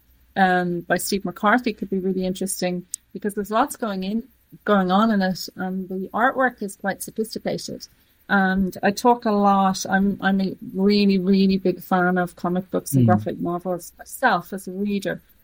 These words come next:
Speaker 1: but also for children, because I think for children like me who didn't take to reading quickly, I think having visuals to help you, uh, work out what's happening in the story. I, um,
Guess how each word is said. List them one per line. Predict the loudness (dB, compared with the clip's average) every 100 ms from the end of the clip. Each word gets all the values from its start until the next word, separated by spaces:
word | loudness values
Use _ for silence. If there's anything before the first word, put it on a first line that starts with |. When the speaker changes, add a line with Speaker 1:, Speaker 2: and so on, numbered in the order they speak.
| _
Speaker 1:
but | 0
also | 2 2 -2
for | -2 -6
children, | -4 -4 -4 -6 -8 _ _ _ _
because | -6 -2 0
I | -2
think | -2 -2 -2
for | -6 -8
children | -2 -2 0 0
like | 2 0 0
me | 2 4 4
who | 2 -4 -6 _ _ _
didn't | 0 4 0 0 -6
take | -4 -4 -4
to | -4
reading | -2 -2 0 -2
quickly, | -2 -4 0 2 2 0 -16 _ _
I | -4
think | -2 -2
having | -4 0 0 0
visuals | -2 0 4 4 4 0
to | -2 0
help | -2 -4 -6
you, | -4 0 0 0 -2
uh, | -4 -2 -4
work | -4 -2 0
out | 0 -2
what's | -8 -6
happening | -6 -4 2 4 4 4
in | 4 4
the |
story. | 2 0 2 2 0 -6 _ _ _
I, | -2 0 2 2 0 -2
um, | -2 0 -2 -2 -4